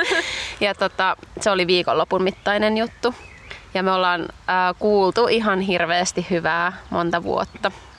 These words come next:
Speaker 2: tutuilta, jotka on käynyt Paremman avioliiton varsinkin Pieksämäen kesän, kesän leirillä, joka on sitten pidempi. Ja, ja nyt päästiin sit vihdoin osallistumaan ja se oli kyllä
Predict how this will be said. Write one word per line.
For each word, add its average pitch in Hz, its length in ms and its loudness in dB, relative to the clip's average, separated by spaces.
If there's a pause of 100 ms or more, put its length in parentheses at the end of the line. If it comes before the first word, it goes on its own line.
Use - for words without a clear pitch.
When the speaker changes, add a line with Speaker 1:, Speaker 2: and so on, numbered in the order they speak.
Speaker 2:
tutuilta, 185 360 0
jotka 196 240 -2
on 202 100 0
käynyt 202 300 -2 (540)
Paremman 190 320 2
avioliiton 180 580 2 (440)
varsinkin 180 380 0
Pieksämäen 175 540 0
kesän, 196 360 -2 (200)
kesän 196 320 -2
leirillä, 196 340 0
joka 196 140 -2
on 190 60 0
sitten - 180 -6
pidempi. 196 380 0
Ja, 196 100 0 (600)
ja 190 200 -2
nyt 190 180 0
päästiin 180 320 0
sit - 180 -4
vihdoin 175 420 0 (160)
osallistumaan 180 880 2
ja 170 180 2 (160)
se 208 180 0
oli 185 180 2
kyllä 220 260 2